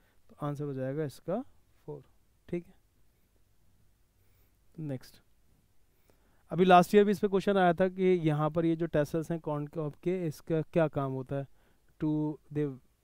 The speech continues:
wave in the wind to trap the pollen grain, इस तरीके से लाइन थी पिछले साल भी। अब की बार भी क्वेश्चन वही डायग्राम से बना दिया उन्होंने अब की बार। Correct, uh, description about the given field, wind pollinated plant inflorescence shows flower with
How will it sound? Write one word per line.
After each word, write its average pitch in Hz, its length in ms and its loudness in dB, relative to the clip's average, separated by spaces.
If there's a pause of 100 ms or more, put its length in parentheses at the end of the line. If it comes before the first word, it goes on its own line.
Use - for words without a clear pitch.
(160)
wave 147 320 -2
in 147 160 -2
the 143 140 -4
wind 147 180 -6
to 147 140 -6
trap 139 300 -4
the 139 100 -6
pollen 131 340 -6
grain, 135 160 -6
इस 135 120 -10
तरीके 135 260 -6
से 135 100 -6
लाइन 127 220 -4
थी 143 140 -12
पिछले 139 260 -6
साल 131 240 -4
भी। 196 160 -4 (460)
अब 165 100 0
की 190 120 2
बार 185 180 6
भी 190 100 0
क्वेश्चन 180 380 0 (120)
वही 160 320 0
डायग्राम 147 420 0
से 156 120 -2
बना 143 220 -2
दिया 139 160 -2
उन्होंने 143 160 -6
अब - 60 -14
की 143 80 -4
बार। 175 260 0 (520)
Correct, 170 440 2
uh, 175 380 4
description 160 420 -2
about 156 220 0
the 160 80 0
given 151 180 -2
field, 151 180 -2
wind 196 220 2
pollinated 180 460 2
plant 170 260 2
inflorescence 160 500 -4
shows 165 280 -4
flower 151 300 2
with 156 160 -4